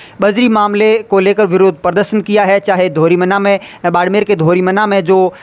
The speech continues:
बेनीवाल साहब की जो जनसभा हुई थी, तमाम राजस्थान में हर जगह जहाँ पर हनुमान बेनीवाल जनसभाएं कर रहे हैं, अभी तक बजरी के जो मामला है उसका कहीं ना कहीं निष्क-, नि-, निष्कर्ष नहीं निकला है। क्या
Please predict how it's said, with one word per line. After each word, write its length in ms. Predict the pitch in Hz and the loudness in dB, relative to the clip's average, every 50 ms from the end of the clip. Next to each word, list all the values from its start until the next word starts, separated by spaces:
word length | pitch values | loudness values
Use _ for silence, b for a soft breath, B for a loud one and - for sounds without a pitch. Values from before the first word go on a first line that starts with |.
| B B B - | B B B -4
बेनीवाल 640 | 170 165 165 165 165 165 175 185 190 196 196 202 214 | -2 0 0 0 0 0 0 0 0 0 0 0 0
साहब 260 | 202 - 202 196 196 175 | -2 -2 -2 -2 -2 -4
की 120 | 190 196 | -4 -4
जो 220 | 160 175 185 185 | 0 0 0 2
जनसभा 420 | 175 151 180 185 175 180 180 165 196 | 0 0 -2 -2 0 -2 0 0 0
हुई 180 | 190 185 190 | 0 0 0
थी, 300 | 196 - - 220 226 - - - - - - - - - - - | -2 -2 -4 -6 -6 -8 -10 -16 -18 -14 -14 -14 -14 -10 -6 -4
तमाम 280 | 226 233 269 302 285 | -2 0 0 2 2
राजस्थान 480 | 269 240 240 254 247 - 226 220 240 254 | 2 2 2 0 -2 -2 -2 -2 0 0
में 200 | 262 254 262 254 | 0 0 0 0
हर 220 | - - 233 269 | 0 0 -2 -2
जगह 240 | 208 240 226 220 240 | 0 -2 0 0 0
जहाँ 260 | 202 214 190 196 208 202 | 0 0 0 -2 0 0
पर 100 | 220 214 | -2 -2
हनुमान 400 | 202 165 185 190 196 214 226 214 | 0 -2 -2 -2 0 -2 0 0
बेनीवाल 500 | 190 202 196 202 196 196 196 202 170 160 165 | 0 -2 0 0 0 0 -2 -2 -4 -6 -6
जनसभाएं 460 | 151 190 185 175 175 156 185 190 185 | -4 -2 -2 -2 -2 -2 -2 -2 -2
कर 140 | - 175 165 | -2 -4 -2
रहे 120 | 175 208 | -2 -4
हैं, 80 | 233 277 B B B B B B - - | -4 -6 B B B B B B -6 -6
अभी 160 | 233 202 311 | -4 -2 -2
तक 160 | - 339 302 | -2 -2 -4
बजरी 420 | 254 233 240 233 208 - 294 302 294 | -2 0 -2 0 0 0 0 0 0
के 320 | 302 294 277 269 269 262 | 0 0 2 2 2 0
जो 220 | 202 226 247 240 | 0 0 0 0
मामला 360 | 220 202 196 196 208 240 269 240 | 2 0 0 0 0 0 0 0
है 80 | 247 | 0
उसका 240 | 254 247 - - 285 | 0 -2 -2 -2 -2
कहीं 220 | 269 262 262 247 | -2 0 0 0
ना 80 | 277 302 | 0 0
कहीं 180 | - 277 285 254 | 0 0 0 0
निष्क-, 460 | 226 240 262 - - - - _ - | 2 0 0 -2 -6 -12 -16 _ -2
नि-, 260 | 214 214 214 202 196 | 0 0 2 2 0
निष्कर्ष 380 | 202 247 - - - 392 - 330 | 0 -2 -2 -2 -4 -2 -2 -2
नहीं 120 | 277 233 | -2 -2
निकला 240 | 202 180 151 156 147 | -2 -2 -2 0 0
है। 120 | 147 147 | 0 -2
क्या 440 | 143 - - - 285 302 320 311 269 | -4 -6 -4 -2 0 0 0 0 -4